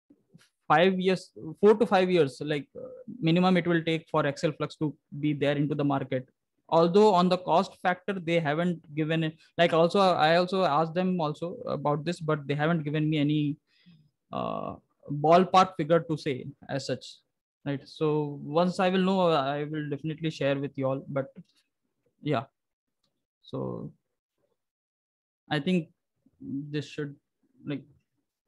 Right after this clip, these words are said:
answer your question, query. Okay, so right now going forward with, uh,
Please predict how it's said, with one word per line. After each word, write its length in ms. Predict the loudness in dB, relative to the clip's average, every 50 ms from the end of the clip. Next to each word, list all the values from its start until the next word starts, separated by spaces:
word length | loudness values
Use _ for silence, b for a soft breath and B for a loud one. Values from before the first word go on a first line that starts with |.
| -20 -14 -6
answer 240 | -4 -2 -2 -2 -4
your 120 | -6 -4
question, 260 | -6 -6 -8 -10 -16 _ _ _ _ -20 -14 -8
query. 300 | -4 -4 -4 -4 -6 -12 _ _ _ _ _ _ _ _ _ _ _ _ _ _ _ _ _ _ -20 -20 -20 -20 _ _ _ _ _ _ _ _ _ _ _ _ _ _ _ _ _ _ _ _ _ _ _ _ _ _ _ _ _ _ _ _ _ _ _ _ _ -6
Okay, 300 | -4 -4 -4 -6 -12 -14 -14 -18 -12
so 460 | -8 -4 -4 -2 -2 -4 -6 -10 -14 -18 -20 _ _ _ _ _ _ _ _ _ _ _ _ _ _ _ _ _ _ -8
right 260 | -6 -6 -6 -6 -10 _ _ -20 _ _ _ _ -6
now 440 | -2 2 2 4 4 2 0 -2 -6 _ _ _ _ _ _ -18 -14 -6 0
going 240 | 2 2 4 4 2
forward 380 | 2 2 0 2 2 0 -2 -4 -12 _ _ _ _ _ _ -14
with, 260 | -8 -4 -4 -4 -4 -6 -14 _ _ _ _ -6
uh, 400 | -6 -4 -4 -4 -4 -4 -6 -6